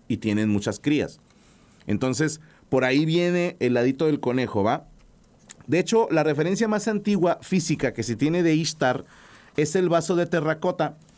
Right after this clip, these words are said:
ese que pueden ver en la imagen, que está en el museo, perdón mi expresión, de Louvre, así siempre lo pronuncio, ¿ok? Porque los mamadores le dicen Louvre, y luego vas a París y te dicen,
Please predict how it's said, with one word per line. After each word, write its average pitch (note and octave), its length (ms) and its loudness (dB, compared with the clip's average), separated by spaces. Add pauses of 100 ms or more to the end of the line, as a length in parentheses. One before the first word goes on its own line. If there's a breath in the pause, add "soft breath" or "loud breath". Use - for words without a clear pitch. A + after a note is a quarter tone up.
(200 loud breath)
ese B2 220 -2
que C3+ 100 -2
pueden C3 260 0
ver C3+ 120 2
en D3 80 0
la D#3 80 0
imagen, D#3 480 0 (340 loud breath)
que D#3 80 0
está D#3 240 0
en E3+ 120 0
el F3+ 100 2
museo, E3+ 540 0
perdón D3 280 0
mi D#3+ 60 2
expresión, D#3 640 -2 (200)
de D3 220 0
Louvre, D#3+ 680 4 (280)
así C#3 220 -4
siempre D#3 300 -2
lo C#3+ 120 0
pronuncio, B2 480 -2 (560)
¿ok? G#2 160 -4 (600 soft breath)
Porque A#2+ 220 -2
los B2 120 2
mamadores B2 480 2
le D3 100 2
dicen C#3 420 0 (260 soft breath)
Louvre, C#3+ 520 2 (1500 soft breath)
y B2 80 2
luego C3 200 2
vas D3+ 180 0
a D#3 120 0
París D#3+ 300 0
y D3+ 40 2
te C#3+ 120 0
dicen, C3 400 0